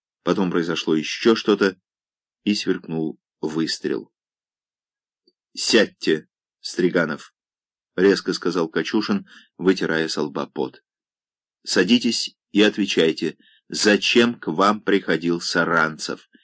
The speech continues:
и что вообще произошло у вас на квартире накануне убийства?" "А я ничего не скажу", —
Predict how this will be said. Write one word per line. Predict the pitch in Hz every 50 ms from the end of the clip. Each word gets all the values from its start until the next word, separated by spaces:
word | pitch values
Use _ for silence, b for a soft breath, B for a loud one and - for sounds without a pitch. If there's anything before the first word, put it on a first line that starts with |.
| b b b b b b
и | - 113
что | 104 - - - 117 107
вообще | 107 113 107 - - - - - 117 101
произошло | 98 - 87 82 80 87 78 - - 92
у | 92 90 80 78
вас | 82 92 92 87 - -
на | 85 82
квартире | 78 - 80 78 - 85 - - - 117 113 110 107
накануне | 98 95 90 90 - 82 80 82 85 87 87 87
убийства?" | 85 85 80 76 78 78 69 71 - - - - 62 60 - _ _ _ _ _ _ _ _ _ _ _ _ _ _ _ _ _ _ _ _ _ _ _ _ _ _ _ _ _ _ _ _ _ _ _ _ -
"А | - 90 98
я | 98 113 113
ничего | 117 120 117 - - - 117 110 113
не | 107 107
скажу", — | 104 - - - 101 98 - 80 73 69